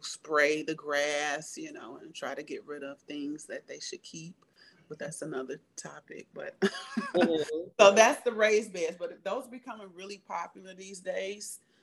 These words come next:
Speaker 1: um, the raised beds, because you can, uh, kinda keep out pests more.
Speaker 2: Mm-hmm.
Speaker 1: One thing I've been struggling with is dealing with just, you know, animal wildlife attacking your garden.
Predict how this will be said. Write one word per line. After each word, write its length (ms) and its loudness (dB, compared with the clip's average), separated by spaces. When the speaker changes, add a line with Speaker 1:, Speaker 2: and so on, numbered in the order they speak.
Speaker 1:
um, 340 -2
the 80 -2
raised 300 4
beds, 200 0
because 320 -4
you 60 -8
can, 300 -6
uh, 180 -12
kinda 280 -6
keep 260 -8
out 240 -2
pests 380 -2
more. 520 0
Speaker 2:
Mm-hmm. 460 -2
Speaker 1:
One 180 0
thing 200 -2
I've 160 -8
been 240 -8
struggling 520 0
with 140 -6
is 140 -6
dealing 340 -2
with 240 -10
just, 340 -10
you 80 -4
know, 180 -8
animal 360 -2
wildlife 560 -8
attacking 560 -10
your 120 -18
garden. 400 -6